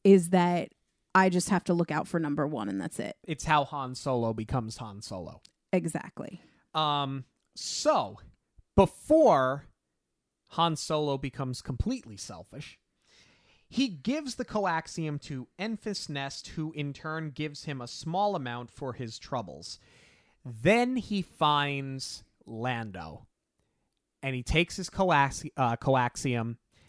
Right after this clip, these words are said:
Speaker 2: and he gambles with it, playing sabacc, except this time he knows that Lando is a cheater.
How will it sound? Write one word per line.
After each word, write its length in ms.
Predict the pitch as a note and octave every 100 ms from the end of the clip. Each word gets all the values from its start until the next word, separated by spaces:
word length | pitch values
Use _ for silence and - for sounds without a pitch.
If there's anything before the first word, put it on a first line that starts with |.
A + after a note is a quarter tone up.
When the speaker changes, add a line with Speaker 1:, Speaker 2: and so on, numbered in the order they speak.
| - _ _ _ -
Speaker 2:
and 140 | C#3+
he 160 | C3+ B2+ _
gambles 540 | C#3+ D3 C#3+ A#2+ A2+ B2
with 180 | G#2+
it, 140 | G#2+ F2 _ _ _ _
playing 400 | - C3+ C#3 D3
sabacc, 520 | C#3 C#3 A#2+ A#2+ G2+ - -
except 420 | C#3+ - C3+ C3+
this 240 | D#3 A3 -
time 480 | C#3 B2 A#2 A2+ A2+ _ _ _ _ _
he 300 | - F3 F#3+
knows 920 | E3+ D3 F3 D#3 G2+ D#2+ D2 - - - _ _ _ _ _ _ _
that 220 | C#3 C3+ C#3
Lando 480 | C3+ C#3 C#3 C3+
is 140 | B2+ A#2+
a 60 |
cheater. 500 | B2 - A#2+ F2 C#2+